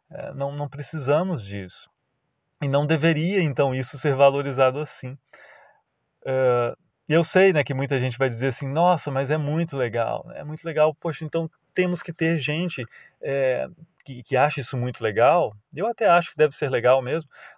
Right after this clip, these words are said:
mas num lugar adequado, que não é a via pública, né? Que se,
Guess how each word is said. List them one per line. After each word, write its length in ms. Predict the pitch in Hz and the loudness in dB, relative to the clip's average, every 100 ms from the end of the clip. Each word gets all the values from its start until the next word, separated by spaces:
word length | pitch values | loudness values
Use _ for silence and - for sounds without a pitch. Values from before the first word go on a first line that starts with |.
| - | 2
mas 200 | 156 156 | 2 4
num 220 | 202 247 | -2 0
lugar 340 | 247 160 156 | 4 6 8
adequado, 680 | 180 175 - - 165 185 135 | 6 4 0 2 4 4 0
que 160 | - 226 | -10 -6
não 320 | 233 180 156 | 0 2 4
é 140 | 147 | 4
a 80 | 156 | 4
via 240 | 151 175 185 | 2 -4 -4
pública, 520 | 185 196 143 - - _ _ | -6 -6 -8 -12 -20 _ _
né? 280 | - - - - | -20 -20 -20 -18
Que 160 | - | -16
se, 360 | 135 - 147 127 | -12 -8 -8 -8